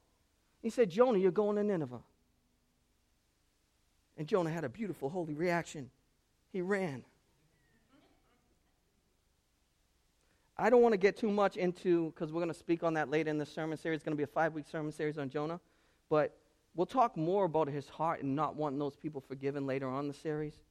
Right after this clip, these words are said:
But I want you to hear that Jonah's aspirations for his life, his plans for his life, his ten-year plan, he had that. God came in and gave him a call and messed up his ten-year plan. And he was like, "God, you ain't doing this to me. This isn't happening. I had this plan for my life."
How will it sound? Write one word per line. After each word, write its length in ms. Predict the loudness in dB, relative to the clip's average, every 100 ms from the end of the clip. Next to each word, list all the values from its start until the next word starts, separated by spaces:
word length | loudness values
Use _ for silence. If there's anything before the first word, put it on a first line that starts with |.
| _ _ _ _ _
But 120 | -2
I 80 | -2
want 260 | 0 -2 -4
you 40 |
to 60 | -8
hear 440 | -8 -2 2 2
that 220 | 2 -4 _ _ _ _
Jonah's 380 | 0 2 0 -2
aspirations 680 | -4 -4 -2 -2 -2 -8 -8
for 120 | -6
his 140 | -6
life, 220 | -2 -2 -2
his 140 | -14
plans 340 | _ -6 -6
for 120 | -4 -4
his 140 | 0
life, 220 | 0 0
his 160 | -4 -14
ten-year 380 | -10 -6 -4 -6
plan, 440 | -8 -8 -8 -10 -16 _ _ _ -6
he 140 | -4
had 300 | -2 -4 -2
that. 220 | -6 -6 -12 _ _
God 220 | -4 -4 -4
came 240 | -4 -2
in 60 | -2
and 80 | -2
gave 100 | -2
him 100 | -2
a 40 |
call 340 | -2 -2 0
and 100 | 0
messed 220 | -2 -2 -6
up 80 |
his 120 | -8 -10
ten-year 300 | -8 -6 -6
plan. 380 | -8 -8 -8 -14 _ _ _ _
And 80 | -6
he 80 | -4
was 140 | -4
like, 120 | -6
"God, 220 | -4 -6 -4
you 100 | -8
ain't 120 | -6
doing 240 | -6 -6
this 120 | -8
to 80 | -14
me. 200 | -20 -20 _ _ _ _ _ _ _ _
This 180 | -10 -8
isn't 220 | -6 -6
happening. 320 | -6 -6 -4 -4
I 60 |
had 240 | -4 -6 -8
this 120 | -16
plan 260 | -10 -10
for 100 | -8
my 160 | -10 -10
life." 240 | -12 -18